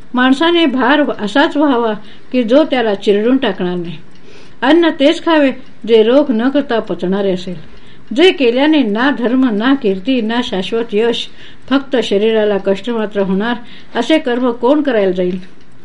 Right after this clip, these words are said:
रावणा, मला जन्माला येऊन साठ हजार वर्षे झाली.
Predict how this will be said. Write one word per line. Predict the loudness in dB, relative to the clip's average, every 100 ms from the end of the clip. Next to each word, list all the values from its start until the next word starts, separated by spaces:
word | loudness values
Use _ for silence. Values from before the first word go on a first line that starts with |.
| -14 -8
रावणा, | -2 0 0 -2 -8 -12 -14 -6
मला | -2 0
जन्माला | 2 4 4 4 4
येऊन | 2 4 4
साठ | 2 2 2 2
हजार | -2 0 2 2
वर्षे | 0 0 -2
झाली. | -2 -4